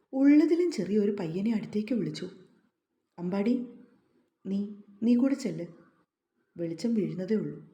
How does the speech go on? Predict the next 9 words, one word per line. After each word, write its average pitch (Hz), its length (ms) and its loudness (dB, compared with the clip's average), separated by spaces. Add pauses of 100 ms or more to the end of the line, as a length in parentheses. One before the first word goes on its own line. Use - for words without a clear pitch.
(340)
ഒറ്റയ്ക്ക് 180 320 -6
വിടണ്ട." 175 300 -2 (1040)
കിച്ചൻ 247 420 0
കണ്ണ് 208 340 -2
താഴ്ത്തുമ്പോൾ 202 640 0 (260)
ആ 269 80 -2
പയ്യൻ 262 400 0
സുധിയെ 196 420 -2
നോക്കി. 214 340 -4